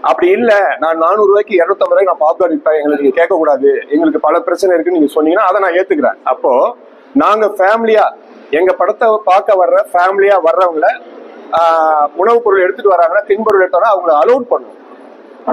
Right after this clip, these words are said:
அவங்க என்ன வேணாலும் எடுத்துட்டு வரணும். பிள்ளைங்களை கூட்டு வராங்கன்னா பிஸ்கட் கொண்டு வருவாங்க, ஆஹ், புளி சாதம் கூட எடுத்துட்டு வருவாங்க. ஏன்னா பிள்ளைங்க பசிக்கிறது எப்படி எடுத்துட்டு வருவாங்க? இப்ப நாங்க கொடுக்குற இந்த படம் இவ்வளவு உழைப்பு கொடுத்து, இவ்வளவு பேரை நம்ம வந்து மெயின்டைன் பண்ணி, இவ்வளவு பணத்தை செலவு பண்ணி, இவ்வளவு ஆர்டிஸ்ட் வேலை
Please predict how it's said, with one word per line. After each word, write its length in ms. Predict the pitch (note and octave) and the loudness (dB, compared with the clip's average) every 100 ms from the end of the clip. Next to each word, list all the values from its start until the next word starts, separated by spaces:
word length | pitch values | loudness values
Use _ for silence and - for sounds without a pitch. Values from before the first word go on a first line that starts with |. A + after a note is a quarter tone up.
| - - | -8 -4
அவங்க 220 | D3 E3+ | -2 0
என்ன 160 | E3+ G#3 | 0 0
வேணாலும் 180 | A3+ A3+ | 0 -2
எடுத்துட்டு 280 | G3 F3 | -2 -4
வரணும். 180 | C#3 A#2+ - | -4 -4 -2
பிள்ளைங்களை 280 | F3 G3+ F#3+ | 0 0 0
கூட்டு 200 | F3+ F3+ | 0 0
வராங்கன்னா 280 | F3 F#3 | 0 -4
பிஸ்கட் 200 | E3+ G#3 | -4 -4
கொண்டு 220 | F#3 E3 D3+ | -2 0 2
வருவாங்க, 420 | D3+ C#3+ D3 D3 - - - - - | 2 2 0 -2 -10 -20 -20 -20 -8
ஆஹ், 420 | D3 D3 D3 D3 C#3 - | -4 -2 0 -2 -4 -4
புளி 100 | A3+ | -2
சாதம் 260 | B3+ - A#3 | -2 -2 -2
கூட 140 | A3+ | 0
எடுத்துட்டு 240 | A3 - D3+ | -2 0 0
வருவாங்க. 200 | C3 A#2 | 0 0
ஏன்னா 160 | F#3+ F#3+ | -2 0
பிள்ளைங்க 240 | G#3+ A#3 | 0 0
பசிக்கிறது 440 | A3+ G3 A3+ G#3+ | 0 -2 -2 0
எப்படி 160 | G3 A3 | 2 2
எடுத்துட்டு 180 | G3+ F3+ | 0 0
வருவாங்க? 340 | D#3+ C3+ - - - - | 0 0 -4 -14 -20 -10
இப்ப 480 | C3 - D3+ F3+ A2+ - - - | -4 0 2 0 -4 -10 -16 -8
நாங்க 340 | - D#3 D#3+ - - - | -4 -2 -2 -4 -14 -10
கொடுக்குற 280 | G3+ B3 G#3+ | -6 -2 0
இந்த 140 | F3+ | 0
படம் 220 | F3 F#3 | 0 0
இவ்வளவு 240 | F#3 F3 D#3+ | 0 0 0
உழைப்பு 280 | F#3+ G#3 G3 | -2 0 0
கொடுத்து, 440 | F3+ - G3 G3 | 0 0 0 0
இவ்வளவு 260 | D#3+ F3 D#3+ | 0 0 0
பேரை 260 | F#3 G3+ | 0 0
நம்ம 200 | F#3 E3 | 0 -2
வந்து 160 | E3 F#3+ | 0 -2
மெயின்டைன் 340 | F3 F#3 F#3 | -2 -2 -2
பண்ணி, 360 | D#3 D#3 E3 F3 - - - | -2 -4 -4 -6 -12 -20 -4
இவ்வளவு 300 | E3+ G3 F3+ | 0 2 2
பணத்தை 320 | F3+ G3+ - | 0 -2 -2
செலவு 320 | F#3+ F3 G3 F#3+ | -2 0 0 0
பண்ணி, 220 | E3 F3 | -2 0
இவ்வளவு 260 | F3 E3+ | 2 2
ஆர்டிஸ்ட் 260 | F3+ G#3+ G3 | 2 -2 -2
வேலை 240 | E3 F3 | 0 0